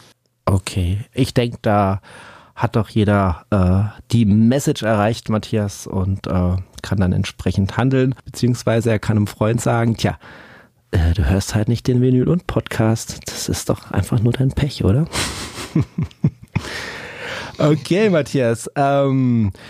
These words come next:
dann würde ich sagen, ähm, haben wir noch was Wichtiges vergessen? Magst noch eine Platte empfehlen? Magst noch einen Gruß an die Oma? Oder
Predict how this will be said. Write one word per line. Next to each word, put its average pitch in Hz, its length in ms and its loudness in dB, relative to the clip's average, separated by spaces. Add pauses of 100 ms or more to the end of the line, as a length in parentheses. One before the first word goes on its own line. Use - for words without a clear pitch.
(180)
dann 120 200 2
würde 131 140 2
ich 127 80 -2
sagen, 143 560 0
ähm, 135 640 0
haben 117 220 -2
wir 165 60 0
noch 151 120 0
was 135 220 -4
Wichtiges 127 380 -2
vergessen? 190 720 0
Magst 143 480 0
noch 131 200 -2
eine 131 200 2
Platte 127 400 -2
empfehlen? 147 800 0
Magst 123 320 -2
noch 123 180 0
einen 123 160 0
Gruß 135 320 -2
an 120 140 0
die 117 100 0
Oma? 131 400 0
Oder 117 360 2